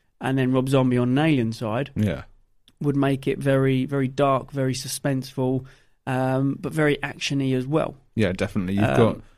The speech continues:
Speaker 2: some great, uh, names in the business there for horrors, just like Guillermo del, del Toro, uh, not to, uh, quote Zoolander, but so hot right now.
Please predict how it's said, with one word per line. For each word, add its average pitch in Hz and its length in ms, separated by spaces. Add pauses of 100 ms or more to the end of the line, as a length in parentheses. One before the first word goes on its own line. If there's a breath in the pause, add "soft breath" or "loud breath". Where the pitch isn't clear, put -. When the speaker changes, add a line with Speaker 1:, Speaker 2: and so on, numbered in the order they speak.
(180)
Speaker 2:
some 104 260
great, 107 640 (100)
uh, 92 260
names 95 440
in 92 80
the 92 60
business 92 440
there 90 180
for - 160
horrors, 87 480
just - 260
like 92 320 (500)
Guillermo 104 300
del, 87 220 (320)
del 92 200
Toro, 92 460
uh, 92 300
not 104 280
to, 95 220
uh, 90 160 (220)
quote 107 240
Zoolander, 87 580
but 90 260
so 139 260
hot 131 280
right 107 240
now. 90 320